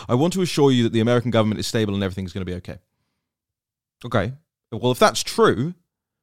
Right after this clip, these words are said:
then why all the hubbub about January the sixth? If that's true, why the conversation with Nancy Pelosi on the phone that day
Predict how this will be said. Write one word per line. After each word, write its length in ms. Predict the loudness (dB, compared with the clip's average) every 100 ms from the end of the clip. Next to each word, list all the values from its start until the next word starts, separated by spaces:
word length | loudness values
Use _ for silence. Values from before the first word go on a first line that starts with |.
| _ _ _ _ _ _
then 540 | -2 0 2 2 -2 -4 _ _ _ _
why 840 | -20 -12 -4 0 2 2 0 -6 _ _
all 160 | -6 -2
the 100 | 0
hubbub 440 | 2 2 2 -2 -4
about 220 | -2 -2
January 260 | -2 -2
the 40 | -4
sixth? 420 | -8 -10 -12 -20 _ _ _ _ _ _ _ _ _ _
If 60 | 0
that's 200 | 0 0
true, 300 | -2 0 2
why 720 | 4 6 6 4 2 2 0 -4
the 200 | -4 -4
conversation 1040 | -2 -4 -2 0 -2 -2 -4 -4 -6 -10 _ _ _ _ _
with 140 | -4 -2
Nancy 300 | 0 -2 -4
Pelosi 760 | 0 0 0 -2 -2 -4 -6 -12 _ _
on 140 | -8 -8
the 60 |
phone 760 | -2 0 2 2 0 -2 -6 -12 _
that 220 | -6 -4
day 560 | -4 -4 -4 -6 -8